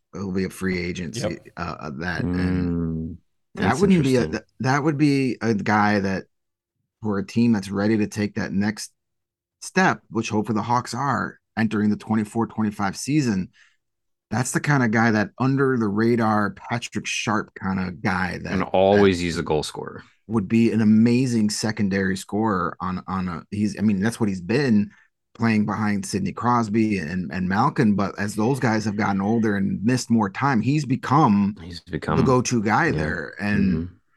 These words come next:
Speaker 3: Mm-hmm.
Speaker 1: that's a guy that I wouldn't mind throwing a few bucks at if, you know, Matthews and Aho just aren't available. That could be your, you know, your, your, your dream guys are Matthews and Aho.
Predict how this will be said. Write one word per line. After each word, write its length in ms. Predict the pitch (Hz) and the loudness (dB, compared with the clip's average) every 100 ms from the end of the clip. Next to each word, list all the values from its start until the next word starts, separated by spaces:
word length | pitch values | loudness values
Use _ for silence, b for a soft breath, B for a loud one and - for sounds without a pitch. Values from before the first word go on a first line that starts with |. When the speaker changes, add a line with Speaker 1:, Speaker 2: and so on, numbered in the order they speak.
| - | -10
Speaker 3:
Mm-hmm. 80 | - | -2
Speaker 1:
that's 200 | 107 143 | 0 0
a 40 | |
guy 300 | 123 104 98 | 0 0 0
that 160 | 98 90 | -2 -2
I 120 | 92 | 0
wouldn't 280 | 104 101 98 | 2 2 2
mind 240 | 101 98 | 0 -2
throwing 300 | 98 98 95 | -2 -4 -2
a 20 | 90 | -4
few 220 | - 90 | -6 -6
bucks 280 | 85 - - | -6 -6 -6
at 240 | 87 80 - | -6 -6 -6
if, 260 | 101 95 - b b b | -6 -6 -8 b b b
you 100 | 107 | -2
know, 140 | 92 | -2
Matthews 540 | 87 92 95 101 92 92 | 0 0 -2 -2 -6 -4
and 80 | 92 | -4
Aho 440 | 73 92 90 92 | -2 -2 -2 -6
just 180 | 85 95 | -8 -8
aren't 180 | 85 87 | -8 -6
available. 640 | 87 92 107 92 85 80 _ _ _ _ - | -4 -2 -2 -2 -6 -12 _ _ _ _ -12
That 260 | 92 92 - | -6 -4 -4
could 140 | 92 | -4
be 400 | 101 98 87 - - | -4 -4 -6 -8 -6
your, 360 | 95 87 82 | -2 -2 -4
you 80 | 95 | -4
know, 140 | 90 82 | -4 -6
your, 320 | 80 87 113 107 | -10 -2 0 2
your, 240 | 113 113 95 | 2 2 2
your 220 | 104 110 | 2 2
dream 360 | 107 123 151 | 2 2 4
guys 420 | 139 127 131 123 113 | 4 4 4 4 2
are 200 | 104 95 | -2 -2
Matthews 640 | 80 110 120 117 117 107 | 0 2 2 0 0 0
and 100 | 104 | 0
Aho. 640 | - 104 101 104 101 98 | 0 0 0 -2 -2 -2